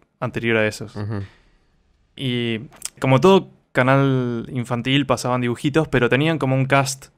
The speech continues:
Speaker 1: fijo,
Speaker 2: Sí.
Speaker 1: eh, que eran como presentadores y estaban como todos juntos, eran como, estaban en, en, creo que en un estudio y, y todos juntos y eran como, sí, un grupo de amigos que presentaban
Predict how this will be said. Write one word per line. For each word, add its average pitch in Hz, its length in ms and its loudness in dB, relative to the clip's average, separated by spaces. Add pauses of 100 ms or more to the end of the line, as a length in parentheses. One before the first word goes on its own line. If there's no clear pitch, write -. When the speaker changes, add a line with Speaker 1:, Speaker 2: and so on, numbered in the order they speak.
(160)
Speaker 1:
fijo, 135 540 -2 (100)
Speaker 2:
Sí. 110 280 -4 (180)
Speaker 1:
eh, 117 380 -4
que 113 320 0
eran 131 160 4
como 120 180 0
presentadores 135 680 2
y 131 40 -2
estaban 131 280 0
como 117 180 -6
todos 131 180 0
juntos, 135 280 -2
eran 139 140 0
como, 117 220 -4
estaban 123 460 -4 (120)
en, - 80 -12
en, 117 120 -10
creo 120 180 -8
que 110 60 -6
en 113 40 -6
un 120 100 -4
estudio 151 480 2
y, 110 680 -6
y 131 80 -16
todos 123 200 0
juntos 139 460 -2
y 107 160 -8
eran 110 160 -8
como, 107 340 -14
sí, - 160 -16 (140)
un 123 60 -8
grupo 123 260 -4
de 113 60 -2
amigos 123 320 -2
que 113 120 -12 (360)
presentaban 110 640 -2